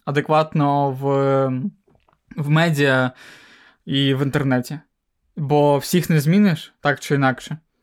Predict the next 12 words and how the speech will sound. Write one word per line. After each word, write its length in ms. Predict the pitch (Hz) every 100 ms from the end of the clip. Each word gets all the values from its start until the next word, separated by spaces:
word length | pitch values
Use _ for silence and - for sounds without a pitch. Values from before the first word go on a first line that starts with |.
| _ _ _ _ _ _ _ _ _ 151
Є 200 | 139 151
люди, 240 | 151 147
які 960 | 143 - 143 139 135 131 131 131 127 123 - - -
продовжують 600 | 151 151 147 147 135 139
палити, 500 | 143 180 185 160 151
які 520 | 151 - 143 139 139
вживають 560 | 139 143 143 139 131
наркотичні 920 | 147 139 147 143 175 - 165 160 156 147
речовини, 680 | 147 - 139 143 135 131 - _ _ _ _ _ _ _ -
або 260 | 135 135
там, 840 | 135 131 127 127 143 - - 185 - _ _ _ _
коротше, 440 | - 170 165 160